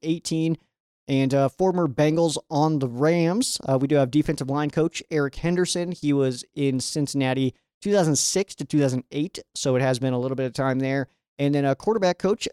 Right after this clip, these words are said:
Zach Robinson. Uh, he was a player for the Cincinnati Bengals in two thousand eleven to two thousand and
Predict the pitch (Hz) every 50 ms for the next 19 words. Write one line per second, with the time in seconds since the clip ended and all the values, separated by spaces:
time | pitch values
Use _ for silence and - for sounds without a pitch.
0 | - 139 123 117 147 151 160 - - - 131 131 131 151 160 165 160 170 - -
1 | 175 185 190 - _ _ _ _ _ - 131 127 127 123 - 156 160 156 156 143
2 | 139 131 127 - _ - - 226 240 226 175 135 - - 139 127 120 - - 139
3 | 123 - 135 135 127 127 123 120 123 123 123 120 120 120 120 - - 143 127 123
4 | - - 139 135 131 120 127 123 123 127 139 143 143 147 147 143 - 135 123 -
5 | 139 131 120 117 123 120 120 123 113